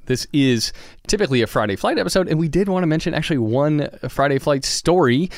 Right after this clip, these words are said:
before we get into this, uh, bestie episode. One headline that everyone out there should be excited about that, that we saw, a pesky refinance fee is going away.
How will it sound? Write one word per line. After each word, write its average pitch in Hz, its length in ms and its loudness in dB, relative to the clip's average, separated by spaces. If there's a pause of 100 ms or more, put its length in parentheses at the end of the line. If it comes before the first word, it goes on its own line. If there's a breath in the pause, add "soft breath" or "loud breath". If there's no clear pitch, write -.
(160 loud breath)
before 131 420 0
we 123 120 0
get 113 160 0
into 110 180 -2
this, 104 240 -4
uh, 104 260 -2
bestie 104 380 -2
episode. 95 440 -2 (340 loud breath)
One 139 220 0
headline 127 500 0
that 107 200 -4
everyone 123 680 0
out 107 140 -4
there 104 120 -2
should 101 160 -8
be 95 80 -4
excited 90 380 -6
about 87 220 -4
that, 104 180 -8
that 98 100 -8
we 95 320 -8
saw, 92 380 -6 (420 loud breath)
a 113 140 -4
pesky 156 420 -4
refinance 131 640 -2
fee 95 260 -4
is 107 140 -4
going 143 240 0
away. 175 400 0